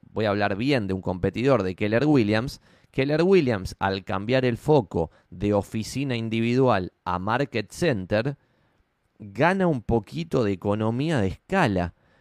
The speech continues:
porque puede ir a una oficina que alberga a doscientos agentes en una sola oficina. Entonces tiene economía de escala, por ejemplo,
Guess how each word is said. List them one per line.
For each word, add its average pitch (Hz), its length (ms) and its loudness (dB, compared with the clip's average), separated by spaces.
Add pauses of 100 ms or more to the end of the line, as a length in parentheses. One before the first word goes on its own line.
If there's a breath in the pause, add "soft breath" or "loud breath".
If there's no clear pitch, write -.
(120)
porque 104 340 -2
puede 123 320 0
ir 143 120 0
a 131 60 4
una 120 120 0
oficina 131 520 -4
que - 160 -2
alberga 117 520 0
a 95 60 0
doscientos 98 640 -2
agentes 110 440 -4
en 95 100 -4
una 98 180 -4
sola 98 200 0
oficina. 104 460 -2
Entonces 120 300 -4
tiene 120 180 -6
economía 110 400 -4
de 127 80 0
escala, 160 320 -2
por 120 240 -2
ejemplo, 156 560 -2